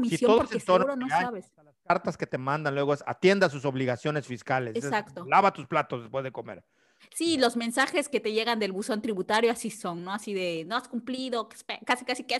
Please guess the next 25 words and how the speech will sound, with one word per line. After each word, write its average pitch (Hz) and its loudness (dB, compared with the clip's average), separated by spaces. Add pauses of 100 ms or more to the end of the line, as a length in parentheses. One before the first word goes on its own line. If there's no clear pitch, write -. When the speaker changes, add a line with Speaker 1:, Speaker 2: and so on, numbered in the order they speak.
Speaker 1:
Casi 190 4
eres 185 4
Speaker 2:
esperas - -
Speaker 1:
un 185 2
Speaker 2:
la - -6
cárcel. 180 4
Speaker 1:
pésimo 156 2
ciudadano, 135 2
Speaker 2:
Exacto. 233 -2
Speaker 1:
¿no? 165 2
Desde 135 2
ahí, 143 2
desde 139 2
lo 139 2
Speaker 2:
Ajá. 135 0
Speaker 1:
moral 170 6
hasta 147 2
la, 123 0
a 120 -6
la 120 -6
punición 131 -6
ya 127 -4
física. 120 -14 (140)
Speaker 2:
Exacto, 240 -6
sí. - -16